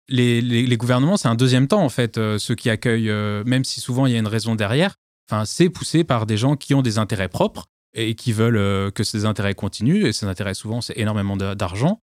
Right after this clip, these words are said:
Euh, et en fait, ce qui se passe est un plan, euh, vraiment, euh, 'fin, ça fait un peu théorie du complot dit comme ça, mais c'est, c'est vraiment le cas. Il y a un déroulé qui se fait, on signe des contrats de ville hôte,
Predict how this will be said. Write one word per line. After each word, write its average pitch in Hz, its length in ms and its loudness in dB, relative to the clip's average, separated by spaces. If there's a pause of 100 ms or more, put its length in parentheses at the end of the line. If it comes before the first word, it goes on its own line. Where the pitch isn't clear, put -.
(240)
Euh, 95 480 -6
et 98 100 -4
en 90 80 -6
fait, 180 340 -2
ce - 140 -10
qui - 120 -4
se - 100 -12
passe 214 340 2
est 120 80 2
un 107 180 2
plan, 170 380 2
euh, 110 100 2
vraiment, 127 460 0
euh, 104 60 -2
'fin, 101 180 -4 (260)
ça 95 60 -16
fait 107 100 -8
un 101 100 -2
peu 113 100 -4
théorie 110 240 0
du 113 80 -4
complot 131 280 2
dit 123 120 -2
comme 156 160 2
ça, 220 140 4
mais 110 220 4
c'est, 101 220 -2
c'est 101 360 -4
vraiment 101 520 -2
le 90 60 -4
cas. 208 200 0
Il 139 60 0
y 113 80 2
a 101 220 0 (300)
un 98 260 -4
déroulé 113 420 4
qui - 100 -8
se - 120 -8
fait, 185 320 0
on 107 500 0
signe 151 300 2
des 120 80 4
contrats 110 320 2
de 110 100 2
ville 104 220 -2
hôte, 135 400 2